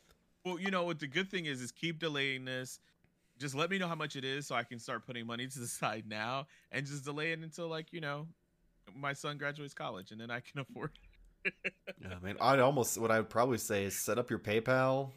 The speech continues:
Speaker 2: uh, to do, uh, the four pay, because if you do, you can d-, order directly from Mezco,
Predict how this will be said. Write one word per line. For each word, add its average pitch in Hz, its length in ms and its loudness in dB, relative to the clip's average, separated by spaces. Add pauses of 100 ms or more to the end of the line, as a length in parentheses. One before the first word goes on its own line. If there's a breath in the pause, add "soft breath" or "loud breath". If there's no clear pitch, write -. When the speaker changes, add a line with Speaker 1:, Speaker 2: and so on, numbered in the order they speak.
(100)
Speaker 2:
uh, 110 260 2 (180)
to 107 140 -2
do, 110 400 2
uh, 98 220 4
the 92 120 -4
four 104 320 2
pay, 127 380 4
because 101 720 -2 (580 soft breath)
if 110 200 0
you 98 100 -2
do, 107 600 2 (500 loud breath)
you 104 140 -6
can 101 500 -4
d-, - 100 -8 (100)
order 107 220 0
directly 110 300 0
from 104 180 -6
Mezco, 98 600 0